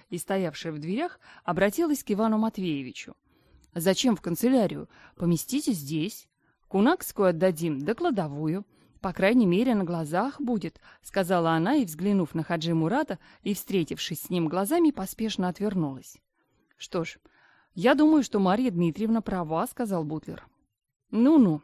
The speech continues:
ступай, бабам тут нечего делать", хмурясь, сказал Иван Матвеевич. Во всё время разговора Хаджи Мурат сидел, заложив руку за рукоять кинжала,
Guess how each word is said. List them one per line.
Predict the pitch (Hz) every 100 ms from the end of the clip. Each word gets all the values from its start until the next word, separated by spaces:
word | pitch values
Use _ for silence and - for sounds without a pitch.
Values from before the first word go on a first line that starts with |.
| _
ступай, | - 302 269 185 147 143
бабам | 208 220 233 226 226
тут | 254 233
нечего | 196 156 160
делать", | 165 165 160 - _ _ _
хмурясь, | - 180 233 339 220
сказал | - 160 160 196
Иван | 160 160 160
Матвеевич. | 147 - - _ - - _ _ _ _ _ _ _ _
Во | -
всё | 226 349
время | 294 302 311 262
разговора | 226 185 226 330 262
Хаджи | 208 202 240
Мурат | 214 190 -
сидел, | - 156 156 254 277
заложив | 214 208 214 220 -
руку | 190 208 190
за | 170
рукоять | 180 170 185 185 160
кинжала, | - 170 147 220 311